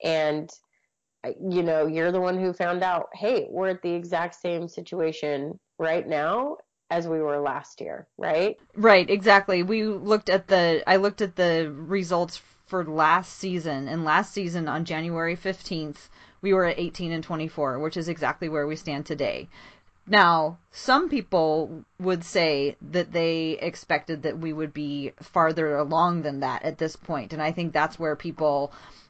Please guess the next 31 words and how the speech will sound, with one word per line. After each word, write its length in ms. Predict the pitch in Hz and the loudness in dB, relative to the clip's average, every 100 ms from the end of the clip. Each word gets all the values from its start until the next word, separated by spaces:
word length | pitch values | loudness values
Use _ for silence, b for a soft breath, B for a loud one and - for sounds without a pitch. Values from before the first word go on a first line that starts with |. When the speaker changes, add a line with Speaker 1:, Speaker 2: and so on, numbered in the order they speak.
| _ - | _ 0
Speaker 2:
are 560 | 165 151 147 135 - - | 4 4 2 -2 -8 -14
starting 380 | - 202 175 170 | 0 4 4 2
to 80 | 175 | -2
get 180 | 170 - | -2 0
frustrated, 640 | 165 170 156 139 131 107 | 0 0 -2 -2 -2 -4
is 220 | - 175 | -4 -2
they 180 | 175 170 | 2 0
thought 560 | 170 160 147 135 - B B B _ | 4 4 4 2 -4 B B B _
with 640 | 170 175 185 170 - - - - | -2 4 4 2 -6 -20 -16 -6
the 120 | 175 | -4
continuity 920 | - 165 - 185 269 262 233 233 233 | -2 -2 -2 0 2 2 0 0 0
of 240 | - 170 147 | 2 2 2
our 180 | 131 | 0
roster, 880 | 139 196 233 233 - 220 202 196 190 | 0 2 2 2 0 0 2 0 -2
with 240 | 180 170 170 | -4 -6 -4
the 140 | 156 | -4
experience 640 | 135 - 185 175 165 170 | -6 -8 -6 -4 -6 -6
that 120 | - | -8
the 80 | 131 | -8
people 260 | - 165 147 | -10 -4 -4
have 100 | 135 | -2
had 160 | 165 139 | -4 -8
to 80 | |
play 260 | 135 277 294 | -4 0 0
together, 600 | 233 180 160 156 147 151 B B B B _ _ - | 2 2 4 2 2 -2 B B B B _ _ 2
I 120 | 185 | 2
think 240 | 208 170 | 2 -2
people 320 | 185 185 185 | -4 -2 -2
were 180 | 165 165 | 0 -2
thinking 640 | 165 175 175 160 156 151 170 | -2 -6 -6 -6 -6 -8 0
that 460 | 165 143 120 - | 2 2 0 -10